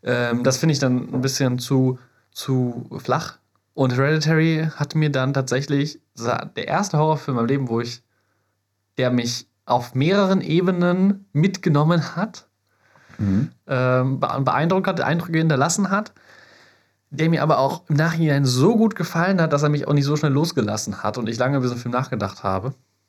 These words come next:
Speaker 1: Ähm,
Speaker 2: Ist ja gerade eigentlich das, was einen guten Film ausmacht.
Speaker 1: Genau, also er beschäftigt einen, er beschäftigte mich. Ähm, und hinzu kam, also mein,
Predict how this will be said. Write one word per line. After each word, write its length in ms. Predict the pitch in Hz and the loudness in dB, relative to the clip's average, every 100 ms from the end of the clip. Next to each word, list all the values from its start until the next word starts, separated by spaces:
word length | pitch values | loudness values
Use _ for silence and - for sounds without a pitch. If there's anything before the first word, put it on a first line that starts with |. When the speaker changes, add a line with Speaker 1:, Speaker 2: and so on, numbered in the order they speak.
| _ _ | _ _
Speaker 1:
Ähm, 560 | 120 110 107 104 107 110 117 | -4 0 0 0 -2 -4 -6
Speaker 2:
Ist 140 | 123 | -2
ja 40 | 127 | -2
gerade 460 | 117 117 113 98 - | 0 0 2 0 -2
eigentlich 240 | 113 117 | -4 -2
das, 220 | 117 123 | -4 -2
was 140 | 107 107 | -4 -4
einen 80 | 107 | -6
guten 220 | 120 95 | -6 -4
Film 200 | 95 87 | -4 -4
ausmacht. 480 | 127 - - - - _ 151 | -4 -6 -10 -12 -20 _ -2
Speaker 1:
Genau, 240 | 156 120 | 2 2
also 200 | 107 123 | 2 2
er 40 | |
beschäftigt 460 | 139 143 170 202 196 | 0 -2 -4 -6 -6
einen, 300 | - 165 170 160 | -2 0 -2 -2
er 60 | |
beschäftigte 480 | 139 131 139 139 131 | -4 -4 -6 -6 -4
mich. 380 | 123 123 160 - _ _ _ _ | -2 0 -2 -6 _ _ _ _
Ähm, 460 | 120 113 113 110 - | -2 2 2 0 -2
und 540 | 117 110 110 110 - _ | -2 0 0 -2 -10 _
hinzu 360 | - 131 127 175 | -2 -2 0 -2
kam, 480 | 180 147 139 147 147 | 0 0 2 2 0
also 180 | 120 127 | 0 2
mein, 340 | 131 143 143 | 2 2 0